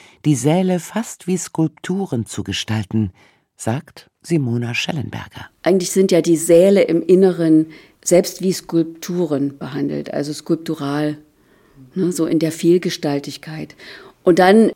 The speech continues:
Speaker 2: hat er wirklich mit dem Licht gezaubert. Das Licht fällt durch die Fenster ein und wird durch die dahinterliegenden Gewölbe, diese Zellengewölbe, die es ja in vielen verschiedenen Ausführungen gibt, eben damit das Licht transportiert.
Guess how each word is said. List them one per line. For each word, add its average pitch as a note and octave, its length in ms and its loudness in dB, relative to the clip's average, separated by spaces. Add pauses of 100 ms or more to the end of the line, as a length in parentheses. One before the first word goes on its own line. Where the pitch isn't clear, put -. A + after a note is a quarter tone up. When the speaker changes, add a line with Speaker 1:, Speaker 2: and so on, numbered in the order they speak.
Speaker 2:
hat F3+ 200 0
er E3 140 6
wirklich G3 320 0
mit F3+ 140 4
dem E3+ 120 4
Licht G3 280 0
gezaubert. F3+ 760 0 (220)
Das E3+ 180 -2
Licht G#3 240 0
fällt G3+ 300 2
durch G3 180 -2
die F#3+ 120 -2
Fenster F3 540 -2
ein F#3 380 2 (220)
und F3 180 -2
wird F#3+ 180 -2
durch F3 160 -4
die F3 120 0
dahinterliegenden F3 1120 2
Gewölbe, E3 540 4
diese D3+ 260 -8
Zellengewölbe, E3+ 840 0
die F3 100 -4
es E3+ 120 -4
ja E3 80 -4
in D#3 140 -4
vielen F#3+ 300 0
verschiedenen E3+ 540 -2
Ausführungen D#3 920 -2
gibt, A3 480 -2 (240)
eben D#3+ 180 2
damit F3 380 2
das G#3 120 -4
Licht A#3+ 220 -2
transportiert. - 800 -10